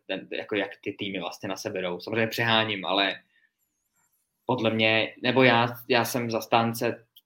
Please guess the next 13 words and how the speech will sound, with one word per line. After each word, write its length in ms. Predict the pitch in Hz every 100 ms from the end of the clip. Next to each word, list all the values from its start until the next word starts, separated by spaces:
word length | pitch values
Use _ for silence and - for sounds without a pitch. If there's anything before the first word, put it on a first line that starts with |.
| _ _
jsem 140 | 117 107
zase 220 | 107 123
z, 140 | 113
že, 140 | 107 107
z 220 | 110 107
jiného 460 | 110 113 117 107 - 117
části 360 | - 104 - 294
světa, 360 | - 107 -
tak 240 | 113 110 -
prostě 240 | 113 -
mně 160 | 117 113
přijde 300 | - 117 113
nejle-, 420 | 110 107 110